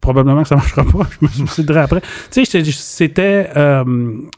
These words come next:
sais, c'était pas une attitude de,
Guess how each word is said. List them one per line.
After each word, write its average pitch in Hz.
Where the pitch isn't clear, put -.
sais, 196
c'était -
pas 180
une 117
attitude 131
de, 113